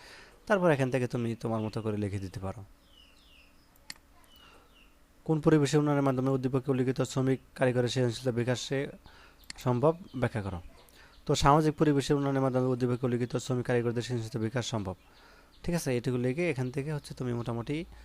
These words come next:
এই পর্যন্ত লিখে দিতে পারো, এই পর্যন্ত, ঠিক আছে? আবার দেখো এ-, এই পর্যন্ত আর কি। গ নাম্বারটা, ঠিক আছে? এটুকু তো লিখবা, এখান থেকে তুমি মোটামুটি যে হবে এ পর্যন্ত লিখবা।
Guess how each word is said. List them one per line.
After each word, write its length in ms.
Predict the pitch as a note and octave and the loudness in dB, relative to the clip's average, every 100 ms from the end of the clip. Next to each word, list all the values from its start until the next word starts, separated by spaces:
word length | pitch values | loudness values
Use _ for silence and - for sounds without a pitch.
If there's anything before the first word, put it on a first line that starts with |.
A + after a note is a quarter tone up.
| - - - | -20 -16 -6
এই 120 | B2 | -2
পর্যন্ত 320 | A#2+ A#2 A2+ | 0 -2 -2
লিখে 200 | A2+ G#2+ | -2 -2
দিতে 180 | G2 G2 | -4 -6
পারো, 260 | G2+ G2 G2+ - - | -8 -8 -12 -18 -10
এই 120 | A2 | -8
পর্যন্ত, 420 | G2+ G#2+ G2 G2+ F#2+ - - - - - | -8 -8 -10 -10 -14 -20 -20 -20 -20 -14
ঠিক 80 | D#3+ | -10
আছে? 180 | D#3 C#3 - - - - - - - - - - - - - - - - - - D#3+ | -8 -10 -18 -20 -20 -20 -20 -20 -20 -20 -20 -20 -20 -20 -20 -20 -20 -20 -20 -18 -8
আবার 240 | A#2+ A2+ | -4 -2
দেখো 260 | A2 G#2+ E3+ | -2 -4 -4
এ-, 220 | D3 B2+ | -4 -4
এই 100 | A2+ | -6
পর্যন্ত 340 | G#2 G#2 F#2+ | -6 -6 -6
আর 80 | G2+ F#2+ | -8 -10
কি। 120 | G#2 - - - - - - - - - - - - - - - - - - - - - - - - - - - - - - - - - - - - - - - - - | -16 -18 -20 -20 -20 -20 -20 -20 -20 -20 -20 -20 -20 -20 -20 -20 -20 -20 -20 -20 -20 -20 -20 -20 -20 -20 -20 -20 -20 -20 -20 -20 -20 -20 -20 -20 -20 -20 -20 -20 -18 -8
গ 100 | A2+ | -4
নাম্বারটা, 480 | A2+ A2+ G#2+ - G2 | -2 -2 -4 -6 -10
ঠিক 100 | C3+ | -8
আছে? 160 | C#3 C3+ | -6 -6
এটুকু 240 | A#2+ B2 | -6 -6
তো 160 | A#2+ B2+ | -4 -4
লিখবা, 340 | A2+ G#2+ C3 | -4 -4 -2
এখান 300 | D3 A#2+ A#2+ | -2 -2 -6
থেকে 180 | B2 C3 | -4 -6
তুমি 220 | C3+ B2+ | -6 -8
মোটামুটি 360 | A#2+ B2 B2 C3+ | -6 -6 -6 -6
যে 120 | A#2+ | -4
হবে 240 | G#2 G#2+ | -4 -2
এ 40 | A#2 | -2
পর্যন্ত 320 | A2+ A2+ G#2+ | -4 -6 -6
লিখবা। 300 | G#2 F#2 F#2 | -8 -8 -10